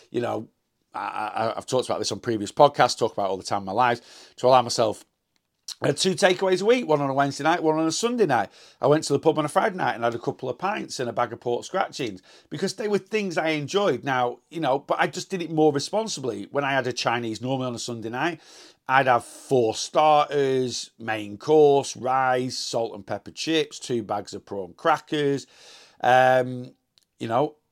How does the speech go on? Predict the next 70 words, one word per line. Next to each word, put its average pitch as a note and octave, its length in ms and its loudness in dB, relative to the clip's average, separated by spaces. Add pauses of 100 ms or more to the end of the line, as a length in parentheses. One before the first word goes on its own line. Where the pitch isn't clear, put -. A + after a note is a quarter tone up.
and B2+ 180 2
on B2+ 100 2
my B2 100 2
weight C3 220 2
loss A#2 160 -6
journey, B2+ 280 -2
I D3 40 -2
got B2+ 160 -2
a B2 40 -2
main A#2+ 200 -6
course A#2+ 300 -4
and B2+ 100 -8
rice. F3+ 340 -10
That G2+ 160 -4
was A2+ 120 -8
it. - 160 -6
Sometimes G#2+ 380 -8
it - 20 -12
was - 100 -14
egg G#2+ 140 -8
fried A2+ 200 -6
rice. D3+ 200 -6
Sometimes A2+ 400 -12
it - 60 -12
was A#2+ 160 -8
plain C3 300 -8
boiled - 300 -8
rice. - 260 -12
I, D#2 120 -10 (100)
I F2 60 -10
like G2 240 -10
both, C3+ 240 -8
if - 140 -16
I'm G2 60 -20
being - 200 -18
honest G2 200 -20
with - 100 -18
you. - 120 -14 (560)
Again, D3 500 0 (300)
pre-weight D3 460 2
loss C3 180 -4
journey, G3 360 2
used D3 260 -6
to - 60 -10
go C3 100 0
to B2 60 -6
the - 60 -12
pub B2 160 -6
on A#2 80 -4
a A2 40 -14
Friday. E3 580 4
I C#3+ 180 2
would D3 240 -2
go C3 280 4
as A2+ 180 -10
soon C#3+ 300 -6
as C3 60 -6
I, C3 60 0
as - 220 -14
soon G3 120 -2
as F#3 100 -2
I F#3+ 40 -2
finished E3+ 300 -6
work, B2+ 260 -2
I'd A2+ 100 -14
get F3 160 0
home, B2 360 0 (120)
have D#3 180 2
a C#3+ 60 -4
shower, A2+ 460 -2